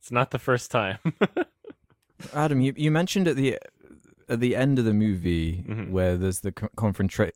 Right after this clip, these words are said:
Speaker 2: confrontation with the brothers,
Speaker 1: Mm-hmm.
Speaker 2: and Arthur is like, "Yeah, you wanna fuck me, bro, don't you?"
Speaker 1: <laughs>
Speaker 2: Can you explain that to me?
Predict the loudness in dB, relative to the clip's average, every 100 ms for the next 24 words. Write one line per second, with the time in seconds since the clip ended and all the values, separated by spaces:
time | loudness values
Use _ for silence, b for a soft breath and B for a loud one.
0 | -6 -2 0 0 -2 -2 -2 2 0 0
1 | -2 0 0 0 0 -4 -6 -10 -12 _
2 | -12 -10 -10 -6 0 4 4 4 0 -2
3 | 0 0 0 0 0 -4 _ -6 -4 0
4 | 0 -2 -8 -20 _ b b b b _
5 | -2 0 0 0 0 -4 -4 -6 -8 -10
6 | -2 0 2 2 2 2 -2 -4 -6 -6
7 | -6 -6 -8 -12 -2 0 2 0 -2 0
8 | 2 2 0 0 0 2 0